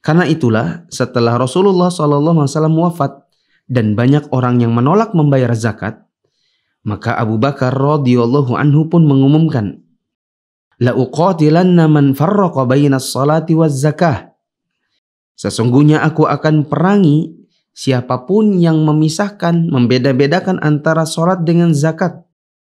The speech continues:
"Wallahi, law mana'uni anaqan kanu yu'addunaha ila Rasulillah, laqataltuhum ala man'iha."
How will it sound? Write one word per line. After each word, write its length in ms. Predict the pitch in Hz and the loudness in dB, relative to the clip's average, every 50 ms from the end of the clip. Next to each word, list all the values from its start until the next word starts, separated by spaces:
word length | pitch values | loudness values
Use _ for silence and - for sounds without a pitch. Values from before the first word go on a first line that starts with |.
| _ _ _ _ _ - _ _ | _ _ _ _ _ -20 _ _
"Wallahi, 800 | - 147 156 156 170 202 226 208 208 214 190 156 - - - _ _ _ _ _ _ _ _ _ _ 127 | 0 2 4 4 4 4 4 4 4 2 2 0 -2 -8 -18 _ _ _ _ _ _ _ _ _ _ 2
law 160 | 135 170 196 | 2 4 4
mana'uni 720 | 196 180 180 175 170 175 165 156 196 208 214 220 214 214 | 4 4 4 4 4 2 2 2 2 2 4 4 4 4
anaqan 640 | 202 175 165 196 202 220 220 220 220 180 175 165 151 | 2 2 0 2 2 2 0 0 0 2 2 2 2
kanu 320 | 143 - 185 214 220 214 190 | 2 0 0 2 2 4 4
yu'addunaha 880 | 170 160 160 - 175 160 151 156 214 240 226 202 170 151 151 143 123 143 147 | 4 4 2 2 0 -2 0 0 2 2 2 2 4 2 2 2 2 2 2
ila 160 | 165 190 180 | 4 2 2
Rasulillah, 800 | 185 190 185 180 - 208 220 220 214 208 208 226 220 214 - _ _ _ _ _ _ _ | 2 0 -2 0 0 0 2 2 2 2 2 2 0 -4 -12 _ _ _ _ _ _ _
laqataltuhum 960 | - 127 127 - - 139 139 135 - 143 131 123 - 190 214 208 233 208 175 156 | -4 -4 -4 0 0 0 0 0 0 0 -2 0 2 2 2 2 2 2 2 0
ala 240 | - 156 156 156 | 0 0 0 2
man'iha." 880 | 143 143 135 131 123 120 101 135 170 165 131 127 135 123 98 - _ | 2 2 2 2 0 0 0 2 2 2 2 2 0 -2 -4 -10 _